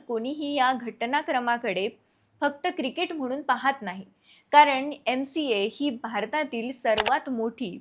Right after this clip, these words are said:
प्रतिष्ठेची आणि प्रभावशाली क्रिकेट संघटना आहे. येथे ताबा मिळवणे म्हणजे मुंबईतील व्यावसायिक लॉबी, प्रायोजक, स्टेडियम कंट्रोल,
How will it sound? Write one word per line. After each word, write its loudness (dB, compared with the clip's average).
प्रतिष्ठेची -4
आणि -2
प्रभावशाली -2
क्रिकेट -6
संघटना -4
आहे. -4
येथे 2
ताबा 2
मिळवणे -2
म्हणजे -2
मुंबईतील -2
व्यावसायिक 2
लॉबी, 0
प्रायोजक, 6
स्टेडियम 4
कंट्रोल, 0